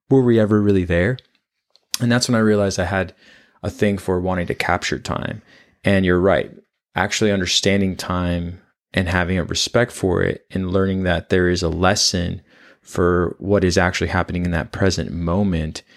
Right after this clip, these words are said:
is the ultimate currency. I actually, uh, the biggest thing that ever happened to me,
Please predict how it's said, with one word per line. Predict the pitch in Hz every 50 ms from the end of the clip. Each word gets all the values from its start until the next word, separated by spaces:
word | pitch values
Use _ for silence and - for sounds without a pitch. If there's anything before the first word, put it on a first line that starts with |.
| - - - - - _ _ -
is | 98 104 95 -
the | - - 87 87 82 - _ _ _
ultimate | - 104 110 - 104 95 - -
currency. | - 87 76 67 - - - - - - -
I | - 90 98
actually, | 101 95 98 - - - 85 92 92 90 87 85 - _ _ _ _ _ _ _ _ _ _ _ _ _ _ _ _ _ _ _ -
uh, | - 82 82 73 73
the | 82 87
biggest | 82 - 110 104 117 - -
thing | 107 104
that | 90 87
ever | 90 80 85
happened | 90 95 90 90 - 95 90 -
to | - 90
me, | 87 85 80 82 85 82 -